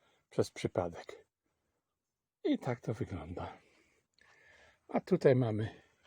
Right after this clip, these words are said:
nasze urwisy. To zaraz zrobimy, że je tam włożymy.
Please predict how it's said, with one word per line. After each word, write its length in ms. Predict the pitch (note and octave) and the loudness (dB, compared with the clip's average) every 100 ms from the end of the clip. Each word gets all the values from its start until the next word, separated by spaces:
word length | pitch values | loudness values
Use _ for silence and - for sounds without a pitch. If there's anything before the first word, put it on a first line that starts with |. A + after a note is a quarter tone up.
| _ _ _ - - - _ _ _ | _ _ _ -20 -20 -20 _ _ _
nasze 340 | C#3+ A#2+ - - | 0 0 -2 -4
urwisy. 640 | A2 G2 F#2 - - G#3 - _ _ _ _ _ _ _ _ _ _ _ _ _ _ _ | -2 -2 -4 -2 4 4 4 _ _ _ _ _ _ _ _ _ _ _ _ _ _ _
To 160 | - G#3 | -2 4
zaraz 480 | A2+ C3+ D3 - - - - _ _ _ _ _ _ _ _ _ - | 6 4 2 -4 -14 -20 -20 _ _ _ _ _ _ _ _ _ -10
zrobimy, 640 | F3+ C#3+ A2+ G#2 G2+ D#3+ - - - - _ _ _ _ - - - - _ _ _ - - | -4 -2 -2 0 2 2 0 -14 -20 -20 _ _ _ _ -20 -20 -20 -20 _ _ _ -20 -18
że 320 | - C#3+ G2 | -2 4 6
je 300 | F#2+ G#2 E3 - _ _ _ - - | 6 4 4 -2 _ _ _ -2 0
tam 180 | - | 0
włożymy. 500 | A2+ G3+ B3 F4 C#3 | 4 6 10 10 10